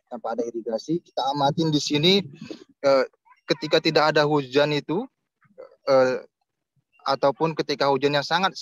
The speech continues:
kecil sekali, misalnya kita lihat pada curah hujan yang hanya sembilan milimeter per day, grafik yang C ya, yang grafik yang C, itu dia nggak ngangkat soil moisture-nya. Tetap saja dia berada di area wilting point atau kekeringan ya.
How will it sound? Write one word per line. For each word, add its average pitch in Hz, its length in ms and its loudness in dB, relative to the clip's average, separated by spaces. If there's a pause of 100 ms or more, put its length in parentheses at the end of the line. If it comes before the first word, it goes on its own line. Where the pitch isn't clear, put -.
kecil 170 320 -2
sekali, 131 480 -4 (400)
misalnya 127 480 -4
kita 127 240 -6
lihat 127 320 -2 (160)
pada 123 240 -2
curah 123 240 -4
hujan 120 320 -2
yang 120 160 -4
hanya 139 480 -2 (320)
sembilan 131 420 -4
milimeter 127 480 -4
per 113 220 -8
day, 135 320 -2 (240)
grafik 120 400 -4
yang 120 400 0
C 139 240 0
ya, 151 240 0
yang 113 80 -10
grafik 110 320 -6
yang 110 100 -6
C, 139 220 -2 (400)
itu 143 240 2
dia 165 180 2
nggak 160 220 0
ngangkat 147 480 0
soil 127 240 -2
moisture-nya. 120 580 -4 (300)
Tetap 117 240 -6
saja 139 500 0 (220)
dia 127 240 4
berada 120 320 0
di 123 240 -4
area 117 480 -2 (340)
wilting 123 400 -2
point 127 380 2
atau 110 180 -6
kekeringan 120 560 -2
ya. 120 220 0